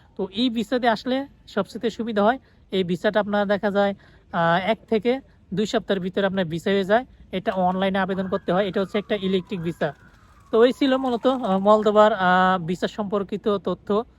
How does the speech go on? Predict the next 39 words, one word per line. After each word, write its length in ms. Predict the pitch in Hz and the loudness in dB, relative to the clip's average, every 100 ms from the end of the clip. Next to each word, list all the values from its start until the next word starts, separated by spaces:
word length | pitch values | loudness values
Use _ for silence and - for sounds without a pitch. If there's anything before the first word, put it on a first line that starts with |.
| - - | -20 -10
যে 80 | 185 | -4
অনেকে 280 | 196 190 165 | -2 -2 -2
জানতে 300 | 185 196 214 | -2 -2 -2
চান 200 | 196 180 | -2 -2
যে 60 | |
আসলে 200 | 180 185 | -2 -4
কোন 260 | - 208 202 | -6 -6 -4
ভিসায় 300 | 175 - 190 | -6 -4 -2
আসলে 420 | 180 - 190 190 - - - - | -2 -4 -6 -6 -8 -20 -20 -4
মলদোভাতে 440 | 185 196 190 190 | -2 2 0 0
ভালো 220 | 175 165 170 | 0 2 2
হয়। 140 | 208 - _ _ | 0 -6 _ _
সবচেয়ে 500 | _ 240 - - 233 | _ -2 -2 -2 -2
বেশি 200 | 240 - | -2 2
আপনারা 400 | 220 214 214 226 - - | 0 2 0 0 -2 -6
চেষ্টা 280 | 208 - | -6 -4
করবেন 320 | 220 196 202 208 | -2 -2 -2 -2
যেন 140 | 190 | -2
মলদোভাতে 500 | 180 208 226 214 202 | 0 0 2 2 2
আপনারা 340 | 180 185 196 233 _ - - | -2 -2 -2 -4 _ -20 -14
ডি 220 | 165 226 247 | -4 -2 0
ক্যাটাগরির 480 | 240 226 202 208 | -2 0 -2 -2
ভিসাটা 400 | 175 165 196 185 196 | -2 -4 -4 -2 -2
নিয়ে 240 | 202 247 _ _ - | -2 -4 _ _ -8
এই 100 | 185 | -6
দেশে 200 | 180 - | -6 -8
প্রবেশ 320 | 190 180 180 | -4 -2 -2
করার 220 | 214 202 | -2 -2
জন্য, 320 | 190 208 214 226 - - - | -2 -4 -4 -6 -16 -14 0
তাহলে 260 | 190 190 | 2 2
খুব 200 | 170 202 | -2 -6
সহজেই 440 | - 233 208 220 247 _ - - | 0 0 2 0 -2 _ -16 -6
আপনারা 380 | 180 214 202 190 | -4 0 2 2
লং 380 | 170 190 226 | 4 2 0
স্টে 220 | 226 - 226 | -6 -6 -4
এই 160 | 185 | -2
দেশে 220 | 180 - | -4 -6
থাকতে 320 | 190 208 208 220 | -4 -4 -2 0
পারবেন, 340 | 220 208 240 | 2 0 -6